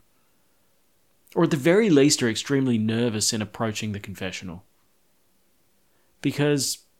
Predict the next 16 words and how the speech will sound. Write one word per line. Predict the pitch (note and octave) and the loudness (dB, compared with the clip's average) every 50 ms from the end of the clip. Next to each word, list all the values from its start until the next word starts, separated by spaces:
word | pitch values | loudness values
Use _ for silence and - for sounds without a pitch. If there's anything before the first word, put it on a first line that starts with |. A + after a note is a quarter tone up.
| _ _ _ _ _ _ _ _ _ _ - _ - _ - | _ _ _ _ _ _ _ _ _ _ -20 _ -20 _ -2
we've | D#3+ D3+ G#3 C4 C#4 - | 0 2 4 4 4 4
got | - - - - - | 2 2 2 2 -2
too | - - G#3+ A#3 A3+ | -2 -2 0 0 2
much | F3 C3+ C#3+ C#3+ C#3 - - F3 | 2 2 0 0 -2 -4 -4 -6
of | D#3 B2+ | -4 -4
the | D3+ C#3 | -4 -4
cold | - - - D3+ D3+ C#3+ C3+ A#2+ | -4 -4 -2 0 0 0 0 0
logic | B2+ A#2 A#2 A#2 G#2 - A2+ G2 F#2 - - - | 2 2 2 0 -2 -4 -8 -8 -8 -12 -14 -10
of | - G#2+ - | -10 -10 -8
humanity. | - A2+ G#2+ G2+ F#2+ F#2+ F#2+ G2 F#2 - - G2 F2 F#2+ G2 _ _ _ _ _ _ _ _ _ _ _ _ _ _ _ _ _ _ _ _ _ _ _ _ _ _ _ _ _ _ _ _ _ _ _ _ _ - | -8 -8 -6 -6 -6 -8 -10 -10 -12 -10 -12 -12 -14 -14 -18 _ _ _ _ _ _ _ _ _ _ _ _ _ _ _ _ _ _ _ _ _ _ _ _ _ _ _ _ _ _ _ _ _ _ _ _ _ -4
That | B2+ B2 A#2+ | -4 -4 -4
kind | - - C3+ C3+ B2+ A#2+ | -4 -4 -4 -2 0 0
of | A#2+ A2 G#2 G2+ - - _ _ _ _ _ | -2 -2 -4 -8 -12 -16 _ _ _ _ _
sterile | - - - - B2+ A#2+ A#2+ A#2 A2 G#2+ G#2+ | -2 -2 0 0 0 2 2 2 2 0 -2
calculation. | G#2+ - A#2 G#2 G2+ - A#2 G#2+ G2 F#2+ G2 F#2+ - - F#2+ F#2 _ _ _ _ _ _ _ _ _ _ _ _ _ _ _ _ _ _ _ _ _ _ _ _ _ _ _ _ _ _ _ _ _ _ _ _ _ _ _ _ - | -4 -6 -8 -8 -8 -8 -8 -8 -6 -6 -6 -8 -8 -10 -12 -16 _ _ _ _ _ _ _ _ _ _ _ _ _ _ _ _ _ _ _ _ _ _ _ _ _ _ _ _ _ _ _ _ _ _ _ _ _ _ _ _ -2
This | C3 C#3+ D3 D3 - - - - - | 4 4 4 6 4 4 4 2 0